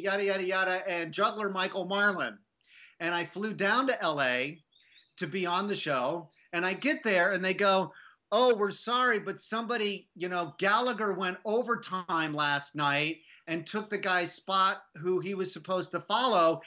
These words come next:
And so we're giving him your spot." And I went, "Oh, really? What does he do?" And the guy who took my spot on The Tonight Show was a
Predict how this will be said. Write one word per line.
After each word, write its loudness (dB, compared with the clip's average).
And -6
so 0
we're 2
giving 0
him -4
your 2
spot." 2
And -4
I -2
went, -4
"Oh, -4
really? 2
What 0
does -4
he -2
do?" 2
And 0
the 0
guy 2
who 0
took -4
my 0
spot 0
on -2
The -4
Tonight -2
Show -2
was -2
a -2